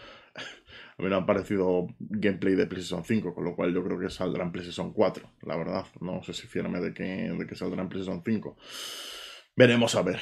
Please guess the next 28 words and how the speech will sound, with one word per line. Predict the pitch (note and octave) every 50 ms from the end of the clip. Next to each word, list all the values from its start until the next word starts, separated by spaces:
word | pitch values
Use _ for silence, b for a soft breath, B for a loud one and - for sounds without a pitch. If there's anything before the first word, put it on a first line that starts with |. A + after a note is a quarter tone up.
| - - -
lo | G2 F2+ F2+ F#2 F#2+
que | - G2+
pasa. | E2+ E2 - - F#2+
Os | F2
dejaré | G2 F#2 - G2+ G#2
el | G2+ E2+
tráiler | G2+ G#2 G2+ G2 G2 F#2+
de | F#2
la | F#2
gestión | - - F2+ F#2 G2+ F#2+ F#2
de | G2 G2
este | G2 - -
y | G#2+
de | F#2+ F#2+
Resident | F2+ F#2 - G#2 F#2+ F2+ F2
Evil | F2+ F#2 F2+
tres. | - F#2+ F#2+ F#2 - - -
Es, | - A2 A#2 A2+ - -
va | G#2+ A#2
a | A#2+
ser | C3 B2+
un | B2
juego, | A#2 - A#2+ A2+ G#2+ G#2 G2 F#2 D2 F2+
eh, | F#2+ F#2 F2+ F#2 -
hack | - A2+ G2+ -
and | F2+ F#2 F2
slash | G2 G2 A#2+ D3 D#3+ - - - _ _
y | - G#2 A2 G2+ F#2